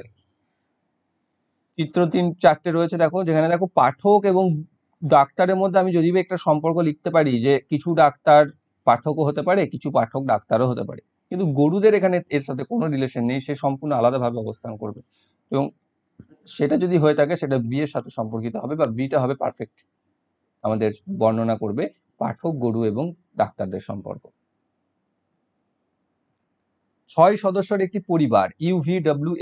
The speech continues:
এক্স ওয়াই জেড, এখানে দুই দম্পতি আছে, দম্পতি বলতে কাপল। ডাব্লিউ হলো ভি এর স্ত্রী, তাহলে এখানে প্রথমেই পেয়ে যাচ্ছি ভি এর স্ত্রী হচ্ছে ডাব্লিউ, তো যারা স্ত্রী তাদেরকে আমি ব্র্যাকেটে রাখছি বা মেয়ে যাদেরকে তাদেরকে ব্র্যাকেটে রাখছি। ও জেড এর মা, তাহলে, আহ,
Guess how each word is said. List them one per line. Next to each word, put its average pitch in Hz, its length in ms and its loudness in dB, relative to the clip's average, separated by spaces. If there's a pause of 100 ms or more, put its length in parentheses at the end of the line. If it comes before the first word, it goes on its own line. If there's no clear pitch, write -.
এক্স 147 220 -6
ওয়াই 135 140 6 (100)
জেড, 123 180 0 (360)
এখানে 143 180 0 (140)
দুই 175 120 0 (100)
দম্পতি 143 460 0 (100)
আছে, 147 160 -6 (280)
দম্পতি 147 440 0
বলতে 151 180 -2 (100)
কাপল। 147 240 -2 (1120)
ডাব্লিউ 175 380 4
হলো 208 120 4 (120)
ভি 143 180 0
এর 170 140 0
স্ত্রী, 165 200 -2 (240)
তাহলে 135 200 2
এখানে 147 200 2
প্রথমেই 151 320 -2
পেয়ে 147 140 2
যাচ্ছি 147 160 -2 (160)
ভি 127 180 -4
এর 151 140 0
স্ত্রী 139 180 -6 (100)
হচ্ছে 143 160 -4 (100)
ডাব্লিউ, 123 340 2
তো - 40 0 (120)
যারা 127 220 6
স্ত্রী 151 160 -6 (100)
তাদেরকে 131 260 2
আমি 127 100 0
ব্র্যাকেটে 131 320 -2
রাখছি 131 240 0
বা 139 140 2
মেয়ে 117 200 0
যাদেরকে 113 280 0
তাদেরকে 107 240 -2
ব্র্যাকেটে 107 340 -4
রাখছি। 117 240 -6 (840)
ও - 20 6 (160)
জেড 151 240 4
এর 170 140 0
মা, 98 100 2 (760)
তাহলে, 135 180 4 (280)
আহ, 120 200 6